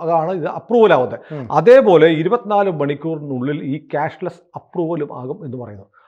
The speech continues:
Speaker 1: അപ്പോൾ സിനുവിനോട് ഇത് ഞാൻ, നമ്മൾ സംസാരിക്കും മുമ്പ് പറഞ്ഞപ്പോൾ എന്നോട് ചോദിച്ചില്ല, അതിന്
Speaker 2: ഉം.
Speaker 1: ഇൻഷുറൻസ് വല്ല ആണെന്ന്.
Speaker 2: അതെ, ഇത് എങ്ങനെയാ ഈ പൈസ
Speaker 1: ഇൻഷുറൻസ്
Speaker 2: ഇത്രയും
Speaker 1: ഒന്നും അല്ല.
Speaker 2: കിട്ടുന്നത്? ഉം.
Speaker 1: അത് കേന്ദ്ര സർക്കാർ പറയുന്നത്, ഞങ്ങൾ, ഉം, കേന്ദ്രം ആളുകളിൽ നിന്ന് റോഡ് ടാക്സ് പിടി-, പിരിക്കുന്നുണ്ട്.
Speaker 2: ഉം.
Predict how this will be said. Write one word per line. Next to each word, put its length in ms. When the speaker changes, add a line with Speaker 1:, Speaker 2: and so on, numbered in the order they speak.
Speaker 1:
അപ്പോൾ 180
സിനുവിനോട് 400
ഇത് 60
ഞാൻ, 120
നമ്മൾ 240
സംസാരിക്കും 480
മുമ്പ് 160
പറഞ്ഞപ്പോൾ 280
എന്നോട് 180
ചോദിച്ചില്ല, 360
അതിന് 120
Speaker 2:
ഉം. 80
Speaker 1:
ഇൻഷുറൻസ് 400
വല്ല 220
ആണെന്ന്. 220
Speaker 2:
അതെ, 180
ഇത് 140
എങ്ങനെയാ 260
ഈ 80
പൈസ 120
Speaker 1:
ഇൻഷുറൻസ് 180
Speaker 2:
ഇത്രയും 180
Speaker 1:
ഒന്നും 180
അല്ല. 220
Speaker 2:
കിട്ടുന്നത്? 260
ഉം. 120
Speaker 1:
അത് 120
കേന്ദ്ര 280
സർക്കാർ 340
പറയുന്നത്, 380
ഞങ്ങൾ, 240
ഉം, 100
കേന്ദ്രം 400
ആളുകളിൽ 260
നിന്ന് 200
റോഡ് 240
ടാക്സ് 260
പിടി-, 180
പിരിക്കുന്നുണ്ട്. 400
Speaker 2:
ഉം. 80